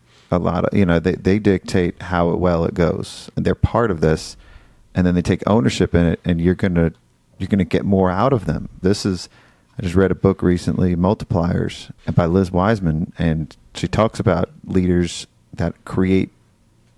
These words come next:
leaders that are, create multipliers. A mul-, the difference between a multiplier and a diminisher is they get more out of their people.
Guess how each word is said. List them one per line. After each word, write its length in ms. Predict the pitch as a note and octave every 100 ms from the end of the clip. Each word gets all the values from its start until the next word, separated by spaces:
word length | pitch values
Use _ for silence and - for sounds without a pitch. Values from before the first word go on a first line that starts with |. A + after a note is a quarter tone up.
| _ -
leaders 440 | F#2+ A#2 - -
that 240 | - - -
are, 140 | F2+ E2+
create 300 | - F#2+ -
multipliers. 840 | F#2 G#2+ - - F#2+ E2+ F#2 - - - - _ -
A 40 |
mul-, 160 | F#2+ G#2
the 120 | G#2+
difference 220 | B2 B2
between 160 | A2 G#2
a 40 |
multiplier 540 | F2+ G2 - G2 F#2 F2+
and 100 | E2+
a 60 |
diminisher 680 | D#2+ E2 G2 G#2 - E2+ E2
is 360 | - D#2+ D2+ - - - _ _ _ _ -
they 120 | - F#2
get 340 | G2+ F2+ -
more 460 | E2 F2 G2 G2+ F#2+
out 120 | F2+
of 100 | E2
their 120 | E2+
people. 460 | - F#2 - D#2